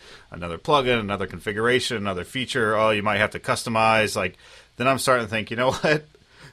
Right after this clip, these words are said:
Like, I don't think sending this person down the WordPress path really is the right way to go." Like, and that's kind of Matt's point. Like, it's not as easy as we make it out to be. And sometimes it's easier just to say, "Go check out Squarespace."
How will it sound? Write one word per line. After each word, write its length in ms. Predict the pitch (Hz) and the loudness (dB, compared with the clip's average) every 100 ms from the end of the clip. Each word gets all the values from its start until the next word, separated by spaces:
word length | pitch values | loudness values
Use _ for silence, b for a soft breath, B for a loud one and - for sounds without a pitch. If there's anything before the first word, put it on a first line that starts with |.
| - | 0
Like, 260 | 117 - | 0 2
I 80 | 131 | 4
don't 140 | 165 | 4
think 160 | 160 139 | 4 2
sending 260 | - 143 135 | 2 2 2
this 120 | 120 | 0
person 340 | 135 123 127 | 2 2 2
down 140 | 110 104 | 2 2
the 80 | |
WordPress 480 | 98 113 - 104 - | 2 0 0 -2 0
path 300 | - 117 113 | 2 4 2
really 220 | 117 151 143 | 0 0 0
is 80 | 110 | 0
the 80 | |
right 180 | 110 113 | 2 2
way 80 | 120 | 2
to 100 | 113 | -2
go." 220 | 170 127 | -2 -2
Like, 200 | 95 98 | -2 -2
and 100 | 117 | 2
that's 160 | 139 - | 2 4
kind 180 | 170 127 | 4 4
of 60 | |
Matt's 240 | 117 110 - | 4 2 0
point. 300 | - 196 101 | -4 -2 0
Like, 160 | 95 | -2
it's 160 | 113 - | -2 -2
not 180 | 127 175 | 0 0
as 180 | 117 98 | 0 -6
easy 520 | 117 165 101 98 98 | -8 -6 -4 -4 -2
as 180 | 104 101 | -2 -2
we 100 | 107 | 0
make 240 | 117 113 | 0 2
it 80 | 107 | 4
out 200 | 139 - | 4 2
to 80 | 95 | -4
be. 320 | 87 104 127 B B B B | -2 -2 -4 B B B B
And 140 | 107 113 | -4 0
sometimes 340 | 190 240 143 | 2 4 4
it's 160 | 113 98 | 2 -4
easier 460 | 135 185 147 113 | -2 0 2 0
just 200 | 110 120 | 0 -2
to 60 | 117 | -2
say, 220 | - 131 | 2 2
"Go 160 | 123 143 | 2 0
check 200 | 170 170 | 0 0
out 100 | 160 | -2
Squarespace." 560 | 180 202 - - - | -4 -6 -6 -10 -14